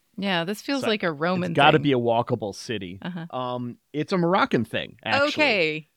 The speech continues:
Speaker 1: yeah.
Speaker 2: Which makes even more sense when you look at the Drazi homeworld and stuff. This is likely inspired by the Medina of Fez.
Speaker 1: Okay.
Speaker 2: Which is a giant marketplace that is a labyrinth on purpose with, like, super tight hallways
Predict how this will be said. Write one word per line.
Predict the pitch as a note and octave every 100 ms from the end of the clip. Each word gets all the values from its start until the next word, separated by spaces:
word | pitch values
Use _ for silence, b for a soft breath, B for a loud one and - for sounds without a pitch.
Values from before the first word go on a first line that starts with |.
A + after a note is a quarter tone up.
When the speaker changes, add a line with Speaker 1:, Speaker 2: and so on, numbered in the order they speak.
| _ -
Speaker 1:
yeah. | F#3+ E3+ D#3 _ _ _ _ _ _
Speaker 2:
Which | C3 C#3+ -
makes | D3 D#3 -
even | D3+ C#3+
more | D3
sense | C#3 C3+
when | C#3
you | C#3
look | C3+
at | C3
the | B2+
Drazi | A#2 B2 A#2 B2
homeworld | B2 B2 A#2 G#2
and | A2
stuff. | - G#2 F#2+ -
This | B2+ C3 -
is | - C3 B2 A2+ - _ _ _
likely | A#2+ B2+ E3 F3 E3+
inspired | D3+ - - C3+ C3 B2 G#2+
by | A#2 A2+
the | G#2
Medina | A2+ G#2+ G2 C3 C3+
of | C3 G#2+
Fez. | - - G#2 E2 G#3
Speaker 1:
Okay. | F3 G3 A3 _ _ _ _ -
Speaker 2:
Which | B2+ A#2+
is | A#2+ G#2+
a | A2
giant | G#2 G#2 B2 B2+ B2+ A2+ _ -
marketplace | B2+ A#2+ A#2 B2+ - B2 G#2+ -
that | A2+ G#2
is | G#2 -
a | A2 G#2
labyrinth | G#2 A2+ B2 B2+ B2 B2
on | A2 A2+
purpose | A#2 A2+ A#2 G#2+ - A2
with, | G#2 -
like, | G#2 F#2+ F2+
super | - - B2+ A#2+ A#2
tight | A#2+ A2+
hallways | A2 A2+ G#2 F#2+ F#2 -